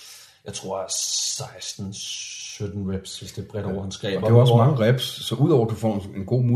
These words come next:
Speaker 1: så det
Speaker 2: muskelstimulering
Speaker 1: vil være to, det vil være med en to sekunders
Speaker 2: Ja.
Speaker 1: excentrisk fase med timet med metronom. Det
Speaker 2: Så
Speaker 1: vil
Speaker 2: er der
Speaker 1: nok
Speaker 2: også
Speaker 1: være.
Speaker 2: stort metabolisk ud-,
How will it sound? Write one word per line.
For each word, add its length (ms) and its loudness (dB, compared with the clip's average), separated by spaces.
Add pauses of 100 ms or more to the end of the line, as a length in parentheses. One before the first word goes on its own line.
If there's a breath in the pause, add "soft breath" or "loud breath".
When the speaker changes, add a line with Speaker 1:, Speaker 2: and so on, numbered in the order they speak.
Speaker 1:
så 40 2
det 60 4 (300)
Speaker 2:
muskelstimulering 180 10 (120)
Speaker 1:
vil 80 -
være 80 0
to, 220 2
det 180 0
vil 120 4
være 120 0
med 120 -2
en 100 -2
to 200 -6
sekunders 560 -6
Speaker 2:
Ja. 540 -8
Speaker 1:
excentrisk 560 -4
fase 380 -6
med 160 -4
timet 360 -4
med 100 -4
metronom. 440 -4
Det 60 -12 (1120 soft breath)
Speaker 2:
Så 60 2
Speaker 1:
vil 60 8
Speaker 2:
er 40 8
der 60 6
Speaker 1:
nok 100 4
Speaker 2:
også 140 0
Speaker 1:
være. 60 -4
Speaker 2:
stort 160 2
metabolisk 560 0
ud-, 220 -4